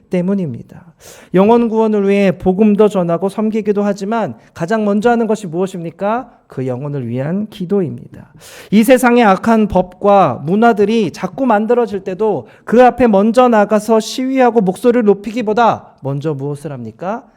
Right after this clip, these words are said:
기도합니다. 왜 그렇습니까? 강한 자를 먼저 결박하기 위해서예요. 우리는 이 마음과 사명을 가지고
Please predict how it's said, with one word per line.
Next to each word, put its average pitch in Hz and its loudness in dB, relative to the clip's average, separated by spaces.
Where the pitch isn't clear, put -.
기도합니다. 143 -10
왜 120 -4
그렇습니까? 123 -8
강한 123 -12
자를 127 -12
먼저 123 -10
결박하기 123 -12
위해서예요. 208 -8
우리는 180 4
이 175 2
마음과 160 0
사명을 196 -2
가지고 151 -6